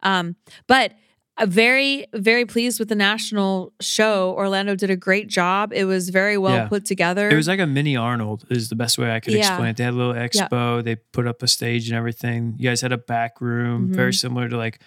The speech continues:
Speaker 2: you know, the bodybuilding dot com days when, when you used to do stuff with them at the Arnold. But, um, it, it was a very well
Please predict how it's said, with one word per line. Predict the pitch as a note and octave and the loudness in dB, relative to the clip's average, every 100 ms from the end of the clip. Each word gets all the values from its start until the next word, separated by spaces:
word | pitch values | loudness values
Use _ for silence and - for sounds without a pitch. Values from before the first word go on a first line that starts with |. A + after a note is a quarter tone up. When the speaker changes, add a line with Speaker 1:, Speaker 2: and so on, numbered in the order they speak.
| - - _ | -20 -20 _
Speaker 2:
you | C3+ | 2
know, | C3+ | 2
the | B2 | 0
bodybuilding | A2 A2+ A#2 A2+ A2+ A2+ A2+ - | -2 -2 0 -2 -2 -2 -4 -4
dot | A#2+ A2 | -2 -2
com | - A2+ A2+ | -4 -4 -4
days | A2 A2 | -4 -4
when, | A2 A2 - _ _ _ B2 | -4 -6 -8 _ _ _ -6
when | A#2+ A#2+ | -2 0
you | A#2+ | 0
used | A2+ - | -2 -2
to | A2 | -2
do | A#2 A#2 A2+ | -2 -2 -2
stuff | - A#2 - | -4 -4 -6
with | G#2+ - | -10 -6
them | A#2 A2+ | -4 -4
at | G#2+ | -6
the | A2 A2 | -8 -8
Arnold. | G#2+ A2 A2 G#2+ | -6 -6 -6 -4
But, | A2+ - _ _ _ _ _ - | -6 -6 _ _ _ _ _ -8
um, | A2 G#2+ G#2 - _ A#2 | -6 -6 -8 -12 _ -4
it, | - | -4
it | - C3+ | -2 0
was | B2+ A#2 | 0 -2
a | |
very | G#2 C3 D#3 C#3 | 0 0 2 0
well | A#2+ A#2 A2+ G#2+ | -2 -2 -4 -8